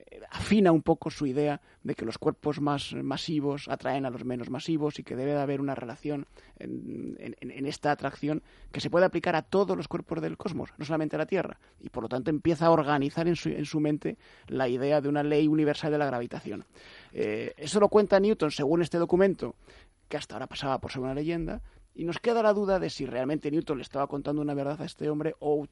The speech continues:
estaba utilizando una de las historietas que él usaba también para su sobrina, porque le gustaba contar a su sobrina también historias sobre ciencia, y era una de ellas, ¿no?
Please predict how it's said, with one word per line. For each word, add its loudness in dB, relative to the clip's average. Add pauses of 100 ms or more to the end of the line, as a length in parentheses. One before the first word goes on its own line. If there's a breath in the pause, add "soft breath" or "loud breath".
estaba 0
utilizando 0
una 0
de 0
las -4
historietas -2
que -6
él 2
usaba 2
también 0
para 0
su -12
sobrina, 0
porque -10 (220 loud breath)
le -8
gustaba 0
contar -2
a -2
su -6
sobrina -6
también -6
historias -8
sobre -8
ciencia, -6 (220 soft breath)
y 0
era 6
una 6
de -2
ellas, -6
¿no? -10